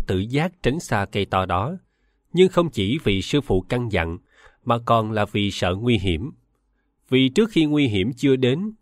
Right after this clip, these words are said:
mọi người ít khi cảm thấy sợ hãi. Có một đêm mưa sấm đến, Giới Sân đang ngủ ngon,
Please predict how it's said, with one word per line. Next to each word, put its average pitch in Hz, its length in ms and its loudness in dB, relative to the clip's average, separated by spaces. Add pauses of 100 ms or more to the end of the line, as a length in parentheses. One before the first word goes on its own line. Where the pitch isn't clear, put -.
(160)
mọi 107 200 -2
người 113 320 2
ít 190 160 2
khi 120 340 -4
cảm 107 220 0
thấy 156 160 -2
sợ 87 300 -2
hãi. 85 320 -2 (1600)
Có 220 100 6
một 131 240 4
đêm 143 340 6 (160)
mưa 127 160 4
sấm 139 280 -2
đến, 160 340 -2 (360)
Giới 160 160 2
Sân 117 320 0
đang 113 180 0
ngủ 98 260 -2
ngon, 104 260 0